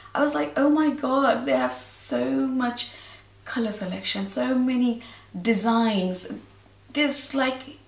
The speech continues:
explosion of bags on that website, honestly, and they all look amazing.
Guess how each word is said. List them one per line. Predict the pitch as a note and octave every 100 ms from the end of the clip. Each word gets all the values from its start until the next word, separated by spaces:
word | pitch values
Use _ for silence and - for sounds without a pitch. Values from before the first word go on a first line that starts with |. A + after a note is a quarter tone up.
| - -
explosion | - - C4 B3 B3 A#3+ B3
of | A3 -
bags | G#3 G3+ -
on | G3 G3
that | F#3 -
website, | F3+ F3 - G3 - -
honestly, | G3+ G3 G3 - G#3 G#3 - - -
and | A3 G#3+
they | G#3+ G#3+
all | A3 G3+ G3+ - -
look | G#3 G3+ F#3+ F#3+ - - -
amazing. | G3+ F#3+ F3+ - - - -